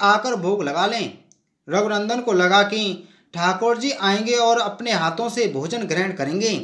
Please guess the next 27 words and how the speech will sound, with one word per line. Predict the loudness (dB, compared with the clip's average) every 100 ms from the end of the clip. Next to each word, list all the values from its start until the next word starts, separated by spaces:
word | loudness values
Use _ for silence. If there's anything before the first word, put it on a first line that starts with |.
| -10 -20 _ -2
रघुनंदन | 2 4 2 2 0
ने | -2 -2
कई | 2 2
बार | 4 4 2
भगवान | -2 -2 -2 -4
श्री | -4 -4
कृष्ण | -6 -4 -4
से | -2 -4 -10 -20 -20 _ _ _ _ _ 4
आकर | 6 6 2 0
खाने | -2 -2 -2
के | -2
लिए | -2 0
कहा, | 2 2
लेकिन | 2 0 0 -4
भोजन | -2 -4 -4 -4
को | -2 -2 -2 -8 -18 _ 0
उसी | 2 2 0
प्रकार | 2 4 4
से | 4 0
देखकर | 2 0 0 0
वह | 0 0
दुखी | -2 -4 -4
हो | -2 -2
गया | 0 0 -2 -8 -20 _ 0
और | 2 4
रोने | 2 2 0
लगा। | 2 2